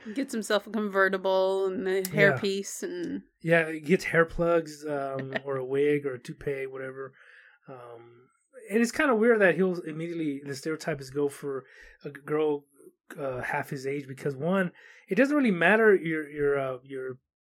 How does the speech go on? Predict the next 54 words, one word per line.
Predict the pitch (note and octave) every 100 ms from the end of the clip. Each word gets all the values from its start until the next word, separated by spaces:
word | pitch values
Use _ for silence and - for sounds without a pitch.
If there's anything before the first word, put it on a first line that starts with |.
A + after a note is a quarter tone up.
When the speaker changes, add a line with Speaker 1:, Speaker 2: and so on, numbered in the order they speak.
| _
Speaker 2:
if | D#3 -
you're | F3
making | G3+ F#3+
a |
ton | - - G#3+
of |
money | G#3 G#3+ F#3+
or |
a |
little | E3 G3+
bit | F3+
of | D#3+
money, | D3+
you're | E3
just | F#3 F3+ - - -
somehow | - G#3 A3+ G3
able | F3 G3 G3+ F3+
to, | C#3+ - - D3+
to, | C#3 -
to | C3 -
fulfill | - C3 - E3
that | D3+ B2+
and | C3+ A#2+
find | - D3+ D#3 D3 C3+
somebody | - D#3+ D3+
that's | C#3
gonna, | C#3+ C3 C3 - - - _
you | C3
know, | B2+ C3+
just | E3+
because | F#3+ - F#3+
you | E3+
drive, | D3+ D#3+ E3+ D3+
like, | D3 C3+
um, | C#3+ C3 B2 - _ _ _ _ -
hell, | - G#3
a, | E3+ F3 -
a |
Chrysler | - G3 G3+ A3+ F3+
LeBaron | C3+ C#3 E3+ D3+
made | C#3
a | C3
convertible, | C#3 B2 B2 A#2+
you | B2
know | C3+
what |
I | D3
mean? | D#3 D#3 G3+ -
And | F3
if | E3
you | F#3+
know | G3
about | G3 F3+ E3
vehicles, | D#3+ F3 F#3 F#3